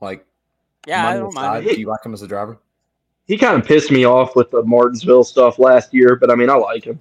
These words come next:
Speaker 3: I don't, I don't, I don't stay mad about things like that. Like, it happened.
Speaker 2: It's short
Speaker 3: It's in the
Speaker 2: track racing,
Speaker 3: past,
Speaker 2: you
Speaker 3: so.
Speaker 2: know, that's tempers,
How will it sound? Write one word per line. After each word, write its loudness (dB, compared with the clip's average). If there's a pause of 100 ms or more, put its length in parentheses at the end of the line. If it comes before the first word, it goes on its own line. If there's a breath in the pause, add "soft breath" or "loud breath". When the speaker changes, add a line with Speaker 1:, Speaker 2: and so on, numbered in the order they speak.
(100)
Speaker 3:
I -2
don't, -2 (460)
I 0
don't, 0
I 2
don't 0
stay 2
mad 2
about 2
things 2
like 2
that. -2
Like, 2
it 4
happened. 0
Speaker 2:
It's -14
short 0
Speaker 3:
It's 0
in 2
the -2
Speaker 2:
track -10
racing, 4
Speaker 3:
past, 0
Speaker 2:
you -10
Speaker 3:
so. -10
Speaker 2:
know, -12
that's -14
tempers, -12